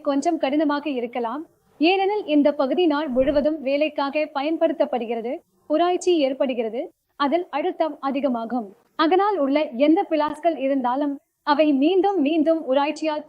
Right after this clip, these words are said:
சென்சிட்டிவாக மாறலாம், சிவப்பாக மாறலாம். அவற்றின் தோனை போன்ற உருண்ட துண்டுகள் மிகவும் விரைவாக விழுந்து விடலாம். ஆனால் சரியான சிகிச்சையும் பராமரிப்பும் இருந்தால் இதை முழுமையாக கட்டுப்படுத்தவும் முற்றிலும் குணப்படுத்தவும் முடியும்.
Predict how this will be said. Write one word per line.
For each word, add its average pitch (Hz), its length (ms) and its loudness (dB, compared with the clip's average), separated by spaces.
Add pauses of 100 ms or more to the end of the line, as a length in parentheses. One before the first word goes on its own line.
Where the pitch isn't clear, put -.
சென்சிட்டிவாக 320 720 0
மாறலாம், 262 400 -2 (300)
சிவப்பாக 339 580 0
மாறலாம். 233 400 -4 (340)
அவற்றின் 339 460 -2
தோனை 339 340 4
போன்ற 302 360 4
உருண்ட 330 220 4 (120)
துண்டுகள் 294 400 0 (140)
மிகவும் 381 420 0
விரைவாக 294 460 0 (100)
விழுந்து 269 320 -2
விடலாம். 214 340 -2 (380)
ஆனால் 311 220 0 (120)
சரியான 381 400 2 (120)
சிகிச்சையும் 311 540 0
பராமரிப்பும் 285 640 0
இருந்தால் 269 400 0 (200)
இதை 294 140 4 (120)
முழுமையாக 359 640 2
கட்டுப்படுத்தவும் 269 760 -2 (320)
முற்றிலும் 294 480 0
குணப்படுத்தவும் 285 680 0
முடியும். 233 340 -4